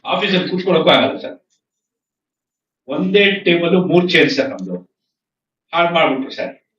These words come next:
ಹಾಳ್ ಮಾಡ್ಬಿಟ್ರು, ಹೇಳ್ಕೊಬಾರ್ದು ನಾವು, ಹಾಳ್ ಮಾಡ್ಬಿಟ್ರು. ಇವತ್ತು ಆ ಚೇರಲ್ಲಿ ನಾವು ಕೂತ್ಕೊಳ್ಳೋಕ್ಕಾಗಲ್ಲ ಸರ್. ನಾನು ಆಫೀಸ್ಗೆ ಹೋಗ್ಲಿಲ್ಲ ಸರ್ ಅವತ್ತಿಂದ, ಆದ್ರೂ ಇವಾಗ ಪೊಲೀಸರು ಬಂದು ಸೀಜ್ ಮಾಡಿದ್ದಾರೆ. ನಾನು ಓಪನ್ ಮಾಡಕ್ಕೂ ಬಿಡ್ಲಿಲ್ಲ ಸರ್,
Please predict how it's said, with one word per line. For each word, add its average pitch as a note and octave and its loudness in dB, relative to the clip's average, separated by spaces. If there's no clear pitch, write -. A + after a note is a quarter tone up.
ಹಾಳ್ D3+ 0
ಮಾಡ್ಬಿಟ್ರು, C3 0
ಹೇಳ್ಕೊಬಾರ್ದು C3 2
ನಾವು, A2+ -6
ಹಾಳ್ D3+ 2
ಮಾಡ್ಬಿಟ್ರು. - -2
ಇವತ್ತು - -4
ಆ C#3 0
ಚೇರಲ್ಲಿ F3+ 4
ನಾವು D3+ 2
ಕೂತ್ಕೊಳ್ಳೋಕ್ಕಾಗಲ್ಲ F3 2
ಸರ್. - -16
ನಾನು C#3+ -4
ಆಫೀಸ್ಗೆ F3 -2
ಹೋಗ್ಲಿಲ್ಲ F#3 4
ಸರ್ B2+ -2
ಅವತ್ತಿಂದ, A#2+ -2
ಆದ್ರೂ F3+ 0
ಇವಾಗ F3 4
ಪೊಲೀಸರು F3+ 2
ಬಂದು D#3+ 0
ಸೀಜ್ F3 2
ಮಾಡಿದ್ದಾರೆ. C#3 2
ನಾನು D#3+ 4
ಓಪನ್ A3+ 2
ಮಾಡಕ್ಕೂ G3+ 2
ಬಿಡ್ಲಿಲ್ಲ E3+ 4
ಸರ್, - -8